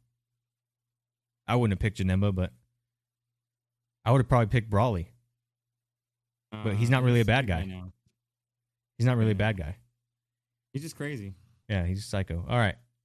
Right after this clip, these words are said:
Speaker 1: Next. Imperial Dramon, Secret Rare, Alt Art. Same reasons here, right? Just
Speaker 2: What the
Speaker 1: run.
Speaker 2: hell Imperial Dramon is that?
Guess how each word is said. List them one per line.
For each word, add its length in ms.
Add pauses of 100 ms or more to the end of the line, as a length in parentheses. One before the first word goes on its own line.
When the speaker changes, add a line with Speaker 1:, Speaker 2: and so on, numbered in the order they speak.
(520)
Speaker 1:
Next. 440 (1600)
Imperial 340
Dramon, 420 (720)
Secret 260
Rare, 260
Alt 220
Art. 200 (1400)
Same 220
reasons 260
here, 300
right? 220
Just 200
Speaker 2:
What 40
the 40
Speaker 1:
run. 100
Speaker 2:
hell 160
Imperial 280
Dramon 300
is 120
that? 320